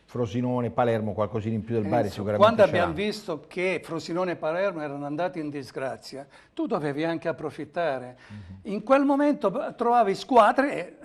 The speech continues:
Speaker 2: alla tua portata. Hai trovato lo Spezia, il Pro Vercelli, ra-, Enzo, il
Speaker 1: Ci siamo
Speaker 2: Pescara.
Speaker 1: giocati con queste
Speaker 2: Io ho visto
Speaker 1: squadre,
Speaker 2: quella
Speaker 1: però.
Speaker 2: di Pescara
Speaker 1: Con la
Speaker 2: vincere
Speaker 1: Salernitana ormai salvo uno a uno in casa,
Speaker 2: Ma
Speaker 1: sì.
Speaker 2: dai, ragazzi, abbiamo perso punti,
Speaker 1: Prendiamo
Speaker 2: dai.
Speaker 1: telefonate, pronto?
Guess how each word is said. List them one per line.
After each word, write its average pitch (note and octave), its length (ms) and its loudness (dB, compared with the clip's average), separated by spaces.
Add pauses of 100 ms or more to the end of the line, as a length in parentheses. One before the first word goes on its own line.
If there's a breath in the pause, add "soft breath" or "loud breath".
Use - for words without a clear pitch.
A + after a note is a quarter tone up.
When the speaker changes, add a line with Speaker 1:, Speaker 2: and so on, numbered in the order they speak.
(160)
Speaker 2:
alla - 240 -8
tua C#3+ 180 -10
portata. D3 680 6 (220 loud breath)
Hai G3+ 160 2
trovato F#3 320 6
lo D#3+ 140 0
Spezia, F3+ 480 -4
il D3+ 80 -10
Pro F#3 140 6
Vercelli, E3 640 2
ra-, D3 280 -2 (160 soft breath)
Enzo, C#3+ 540 -4
il D#4+ 120 -2
Speaker 1:
Ci - 60 -6
siamo - 0 -
Speaker 2:
Pescara. A3 400 2
Speaker 1:
giocati B2+ 220 4
con A2 120 -4
queste A#2+ 140 -4
Speaker 2:
Io E4+ 60 2
ho D#4 40 0
visto B3 140 2
Speaker 1:
squadre, A3+ 160 4
Speaker 2:
quella A3 200 6
Speaker 1:
però. G3+ 120 2
Speaker 2:
di - 80 -8
Pescara G#3 400 2
Speaker 1:
Con F3 80 -4
la C3 80 2
Speaker 2:
vincere F3+ 220 4
Speaker 1:
Salernitana C#3 480 2
ormai A#2+ 200 -4
salvo A2 280 -4
uno A2+ 100 -4
a A2+ 40 -4
uno A2 120 -4
in G2 60 -6
casa, A#2 300 -6
Speaker 2:
Ma F4 100 0
Speaker 1:
sì. E4 60 0
Speaker 2:
dai, D4+ 220 4
ragazzi, B3+ 400 2
abbiamo D#4 300 0
perso A#3+ 340 -10
punti, A3 220 -6
Speaker 1:
Prendiamo F3+ 480 2
Speaker 2:
dai. D#3 100 4
Speaker 1:
telefonate, A#2+ 460 0
pronto? G#2+ 540 0